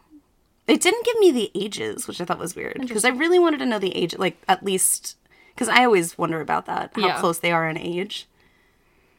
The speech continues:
Speaker 1: Horton, the father, was from a family of farmers, so he actually inherit-, what?
Speaker 2: Horton Hears a Who. <laughs>
Speaker 1: Hor-, I know.
Speaker 2: That's what I
Speaker 1: It
Speaker 2: was
Speaker 1: was
Speaker 2: thinking.
Speaker 1: <laughs> Horton.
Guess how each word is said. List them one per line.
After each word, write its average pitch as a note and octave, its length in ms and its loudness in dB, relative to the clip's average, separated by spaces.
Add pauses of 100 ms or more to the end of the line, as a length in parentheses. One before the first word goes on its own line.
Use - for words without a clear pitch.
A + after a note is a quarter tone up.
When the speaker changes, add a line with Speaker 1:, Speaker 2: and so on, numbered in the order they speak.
(140)
Speaker 1:
Horton, D#4+ 360 4
the D4+ 100 0
father, G3 520 6
was F#3 320 -2
from F3+ 200 -2
a F3+ 60 -2
family F3+ 320 -2
of C4 120 -4
farmers, E3 480 0
so F#3 180 -4
he F#3+ 140 -2
actually F#3+ 480 -4
inherit-, B3+ 500 -4
what? - 200 -12 (340)
Speaker 2:
Horton F#3+ 300 -4
Hears F#3+ 240 -2
a G3 60 -6
Who. G3+ 260 2 (140)
<laughs> - 160 -8
Speaker 1:
Hor-, C4 220 2
I G#3 140 8
know. F#3+ 340 10
Speaker 2:
That's F3+ 80 10
what G3 100 12
I - 20 10
Speaker 1:
It G3+ 120 4
Speaker 2:
was G#3+ 140 4
Speaker 1:
was A#3 140 8
Speaker 2:
thinking. - 280 -8
Speaker 1:
<laughs> - 20 -
Horton. F#3+ 560 0